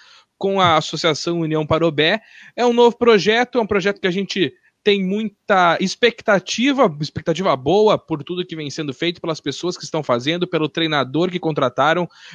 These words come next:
e pelo elenco que foi montado. Então a gente tem muita expectativa nesse projeto do União.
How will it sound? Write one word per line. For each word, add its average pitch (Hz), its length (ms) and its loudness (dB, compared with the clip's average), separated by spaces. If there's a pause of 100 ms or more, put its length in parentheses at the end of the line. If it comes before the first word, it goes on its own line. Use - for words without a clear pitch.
e 175 140 0
pelo 185 420 2
elenco 170 480 2
que 180 160 -8
foi 170 220 -2
montado. 165 480 -4
Então 151 160 -4
a 156 40 0
gente 156 160 -2
tem 165 120 -4
muita 160 160 -4
expectativa 156 580 -2
nesse 156 240 -4
projeto 147 640 0 (340)
do 151 160 -2
União. 214 560 4